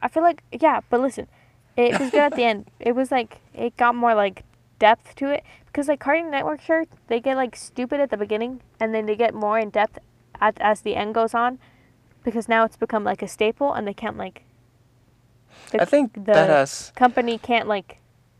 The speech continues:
Speaker 1: get rid of it.
Speaker 2: I think that just has, um, more to do with the way the animation industry is structured. Like, once a show is in more, they have, and,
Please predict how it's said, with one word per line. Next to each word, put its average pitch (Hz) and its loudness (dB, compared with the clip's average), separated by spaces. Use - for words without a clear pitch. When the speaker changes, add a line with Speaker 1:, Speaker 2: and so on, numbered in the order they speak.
Speaker 1:
get 202 2
rid 202 -2
of 190 -6
it. 180 -8
Speaker 2:
I 196 4
think 320 2
that 214 2
just 156 0
has, 147 4
um, 117 -2
more 151 2
to 160 -4
do 139 0
with 135 0
the 135 2
way 127 -2
the 120 -6
animation 131 0
industry 127 -8
is 123 -8
structured. 170 -2
Like, 139 0
once 143 -2
a 143 -2
show 147 0
is 131 -4
in 139 -6
more, 131 -4
they 123 -6
have, 131 -2
and, 131 -4